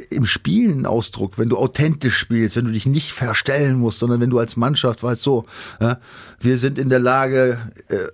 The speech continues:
als Mannschaft wohlgemerkt, ja, defensiv zu arbeiten und draufzugehen, den Ball zu erobern und so weiter. Das, das sind so viele, äh, kleine Dinge. Ich meine, ich hatte schon mal überlegt, ein Buch <laughs> über, über die, äh, über die, äh,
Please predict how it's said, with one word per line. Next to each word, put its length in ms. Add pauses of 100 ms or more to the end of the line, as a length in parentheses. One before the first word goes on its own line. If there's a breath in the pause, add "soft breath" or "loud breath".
(720)
als 220
Mannschaft 400
wohlgemerkt, 540
ja, 160
defensiv 640
zu 120
arbeiten 380
und 80
draufzugehen, 440
den 100
Ball 200
zu 140
erobern 360
und 120
so 100
weiter. 280 (600 loud breath)
Das, 240 (160)
das 180
sind 140
so 100
viele, 440 (200)
äh, 260
kleine 380
Dinge. 540
Ich 60
meine, 260 (200)
ich 180 (760 loud breath)
hatte 200
schon 100
mal 80
überlegt, 320
ein 100
Buch 180
<laughs> 20
über, 240
über 220
die, 160 (640 loud breath)
äh, 80 (120)
über 180
die, 260
äh, 240